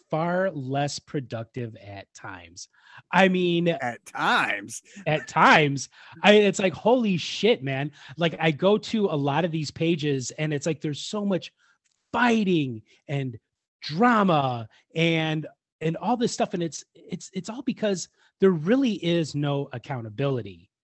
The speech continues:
Speaker 1: in this. But how do you make this accountable?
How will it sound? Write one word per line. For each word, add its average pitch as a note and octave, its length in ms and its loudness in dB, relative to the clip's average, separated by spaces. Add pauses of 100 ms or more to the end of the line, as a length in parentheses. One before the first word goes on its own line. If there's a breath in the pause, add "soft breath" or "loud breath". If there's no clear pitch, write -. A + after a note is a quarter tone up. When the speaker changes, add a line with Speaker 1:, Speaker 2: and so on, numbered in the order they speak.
(120)
Speaker 1:
in D#3 220 -2
this. - 340 -16 (640 soft breath)
But A#3+ 280 4 (600)
how A3+ 420 -6
do A3 160 -2
you F#3 220 -4
make F3 400 -4
this E3+ 220 -2
accountable? - 480 -12